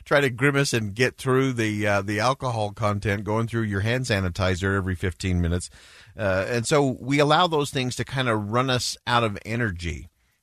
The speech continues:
Uh, and as I've often said on this program, we run out of energy long before we run out of opportunity in a host of things, uh, in our lives. And so here's the question for you. And you can chime in on our Utah Community Credit Union K S L text line, five seven five zero zero.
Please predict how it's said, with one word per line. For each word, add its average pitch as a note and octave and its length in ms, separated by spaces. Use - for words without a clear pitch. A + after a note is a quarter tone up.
Uh, F2 300
and G2+ 160
as G#2+ 140
I've A2 180
often B2 280
said F#2+ 180
on F2+ 100
this E2+ 160
program, F2 420
we F#2 100
run A2 200
out G#2+ 140
of G2+ 40
energy G2+ 380
long G2+ 360
before F#2 340
we F2+ 80
run F2+ 180
out F2 140
of E2+ 80
opportunity F2 720
in D#2+ 80
a D#2 80
host A#2+ 320
of D#2 80
things, D#2+ 440
uh, E2 200
in F2+ 160
our F2 140
lives. F2+ 400
And A2 100
so C3 260
here's C4+ 240
the E3+ 100
question A#2 440
for F2 240
you. D2+ 140
And F#2+ 240
you G2+ 100
can G2 160
chime D#3 300
in C#3+ 140
on B2 100
our G#2 160
Utah A#2+ 300
Community A2 320
Credit A2 280
Union G#2 220
K A2 160
S A2 140
L B2 80
text - 340
line, F2+ 240
five G#2+ 260
seven A2+ 220
five A2 300
zero G#2+ 240
zero. F2+ 420